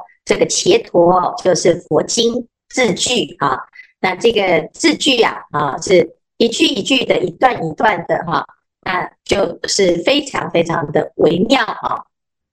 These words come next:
因为我们在持诵楞严咒的时候，看起来好像是杂乱无章哈，其实它有一定的规则。这个规则当中，如果专心持诵，我们会很自然的进入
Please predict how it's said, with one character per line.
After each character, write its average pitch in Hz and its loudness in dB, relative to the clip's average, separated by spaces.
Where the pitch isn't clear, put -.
因 240 2
为 247 2
我 226 2
们 180 0
在 220 2
持 180 -2
诵 208 2
楞 208 2
严 143 2
咒 180 2
的 - 0
时 - 0
候， 196 2
看 311 0
起 208 4
来 - 2
好 - -4
像 196 0
是 185 0
杂 160 0
乱 220 0
无 156 -2
章 175 2
哈， 160 0
其 247 0
实 262 2
它 226 2
有 190 4
一 156 2
定 196 2
的 175 2
规 202 2
则。 - 0
这 277 2
个 247 2
规 233 6
则 180 2
当 196 2
中， 196 2
如 180 2
果 180 0
专 196 0
心 190 -2
持 - 0
诵， 196 0
我 - 2
们 165 2
会 190 2
很 156 0
自 - -2
然 220 2
的 170 -2
进 233 0
入 185 4